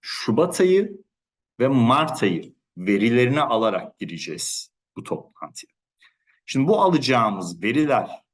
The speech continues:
sonrasında biz eğer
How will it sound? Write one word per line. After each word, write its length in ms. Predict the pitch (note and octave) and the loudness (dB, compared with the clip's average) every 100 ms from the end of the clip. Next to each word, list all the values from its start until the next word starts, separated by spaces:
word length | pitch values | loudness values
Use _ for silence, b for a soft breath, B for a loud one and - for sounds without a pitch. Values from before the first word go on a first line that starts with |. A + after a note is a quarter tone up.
| _ _ _ _ _ | _ _ _ _ _
sonrasında 920 | - B2+ C#3 B2 - - D#2+ D#2 - _ _ _ _ _ _ _ _ _ - | -8 -4 -2 -4 -6 -8 -12 -14 -18 _ _ _ _ _ _ _ _ _ -10
biz 240 | A2+ C3+ F3+ | -6 -2 2
eğer 380 | F3 F#2+ - | 2 2 0